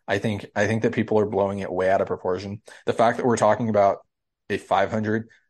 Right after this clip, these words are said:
even a six hundred million dollar contract is absolutely insane. Um, and, and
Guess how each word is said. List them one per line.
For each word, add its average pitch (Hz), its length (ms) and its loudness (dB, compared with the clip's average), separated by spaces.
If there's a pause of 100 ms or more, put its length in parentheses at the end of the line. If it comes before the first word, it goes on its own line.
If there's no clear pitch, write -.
(280)
even 113 240 -4
a 98 80 -2
six - 320 -2
hundred 107 240 -2
million 98 300 -4
dollar 95 240 2
contract 95 480 -2
is 92 160 -8
absolutely 90 640 -6
insane. 90 800 -6 (340)
Um, 82 500 -2 (380)
and, 101 280 -4 (580)
and 104 320 -6